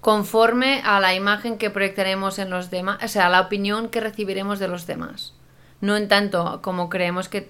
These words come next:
que hay que, em, que actuar, ¿no? Imaginémonos, por ejemplo, ahora una, una, un periodo evolutivamente delicado como es la adolescencia,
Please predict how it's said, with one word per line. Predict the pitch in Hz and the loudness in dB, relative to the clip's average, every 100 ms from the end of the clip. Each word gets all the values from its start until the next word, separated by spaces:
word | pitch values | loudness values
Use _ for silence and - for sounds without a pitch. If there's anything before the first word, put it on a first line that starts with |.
| - | -10
que | 190 | -4
hay | 170 170 170 | -2 -2 -4
que, | 185 180 - 123 170 | -6 -4 -4 -4 -4
em, | 170 170 170 - - - - _ | -4 -4 -6 -10 -20 -20 -20 _
que | - | 0
actuar, | 175 170 190 170 156 - - | 0 0 0 2 0 -4 -8
¿no? | 90 - - _ - - _ | -8 -8 -16 _ -20 -20 _
Imaginémonos, | 202 190 175 190 185 185 190 196 196 - - - | -6 -4 -2 -2 -2 0 0 -2 -6 -12 -12 -4
por | 196 | -2
ejemplo, | 196 196 196 | -2 2 6
ahora | 202 208 - | 8 6 4
una, | 202 196 196 190 180 - - - - - _ | -2 -2 0 0 0 -4 -20 -20 -20 -20 _
una, | 208 202 196 190 185 185 180 - | -6 0 2 4 2 0 -2 -6
un | 214 202 185 | -6 -6 -2
periodo | 214 214 214 190 165 | -2 4 6 6 2
evolutivamente | - 190 185 185 196 190 202 202 202 | 0 2 2 0 2 2 2 0 -2
delicado | 190 196 190 208 185 | 0 0 2 2 2
como | 185 | -2
es | 185 | -4
la | 180 | -2
adolescencia, | 185 185 - 196 190 190 202 | 0 -2 -4 -4 -4 -2 -4